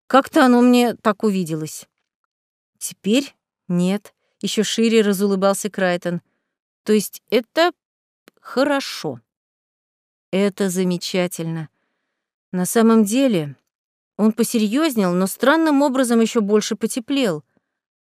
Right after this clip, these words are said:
Вы просто удивительная женщина, которая умеет принимать сложные решения и нести за них ответственность.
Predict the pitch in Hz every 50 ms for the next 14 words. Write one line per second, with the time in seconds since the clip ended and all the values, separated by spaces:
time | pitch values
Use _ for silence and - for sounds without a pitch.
0 | _ _ _ - 175 180 185 180 - - 190 180 - - 196 196 180 180 196 196
1 | 208 196 - 190 185 180 180 175 175 175 170 170 180 202 220 240 220 - 233 196
2 | 170 156 - 160 160 - 196 202 202 202 196 190 196 208 233 247 226 - - 220
3 | 208 202 196 202 226 233 220 - - 202 220 226 214 208 202 196 190 180 175 -
4 | - - 226 240 247 240 220 196 185 180 190 196 185 - - - 220 208 214 220
5 | 214 214 202 - 226 226 - - 196 185 165 - - - - 151 147 160 160 -
6 | - -